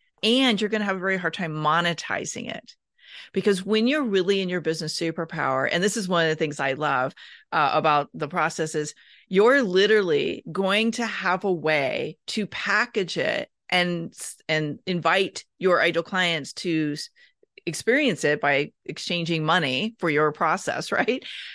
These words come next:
And it's gonna be fire. People are gonna be like, "Shazam, that is hot. How do I,"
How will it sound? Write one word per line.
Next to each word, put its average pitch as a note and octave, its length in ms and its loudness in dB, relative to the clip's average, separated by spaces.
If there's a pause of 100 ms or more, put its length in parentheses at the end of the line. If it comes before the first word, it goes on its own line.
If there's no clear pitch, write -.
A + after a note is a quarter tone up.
(160)
And G3 180 2
it's A3+ 160 2
gonna C#4 260 0
be F3+ 460 -2
fire. C#3+ 640 0
People G#3+ 260 -2
are G#3+ 60 4
gonna G3+ 120 2
be F3 120 2
like, D#3 300 2
"Shazam, D3+ 1300 -8
that F#3 300 0
is A#2+ 140 -8
hot. E3+ 600 4
How G#3 180 2
do A3 100 4
I," F3 160 4